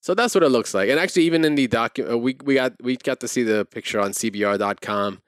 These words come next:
and they posted up the, uh, what is it? Fans have speculated that the image could depict a move similar to NetherRealm Studios' gunslinger Aaron Black from M K X.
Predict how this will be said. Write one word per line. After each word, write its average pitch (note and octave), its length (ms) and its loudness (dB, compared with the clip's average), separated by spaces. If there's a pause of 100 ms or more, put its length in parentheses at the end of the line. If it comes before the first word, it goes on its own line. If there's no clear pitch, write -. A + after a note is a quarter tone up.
(460)
and F#2+ 380 -4
they F#2+ 80 -4
posted G2+ 300 -6
up F2+ 100 -10
the, F#2+ 360 -4
uh, F2 200 -6
what F2+ 160 -8
is D#2+ 100 -10
it? D#2 140 -8 (240)
Fans A#2 240 -4
have - 80 -10
speculated A#2+ 640 0
that F#2 180 -2
the G2 80 -14
image B2 420 -4
could - 140 -16
depict G#2 340 -8
a G2+ 60 -8
move A2 240 -4
similar A#2 320 -2
to - 120 -8
NetherRealm G#2+ 480 -4
Studios' G#2 380 -4
gunslinger A2 920 -4
Aaron G#2 280 -2
Black F#2+ 340 -4
from F2+ 160 -12
M F#2+ 160 -8
K G2 240 -4
X. - 420 -6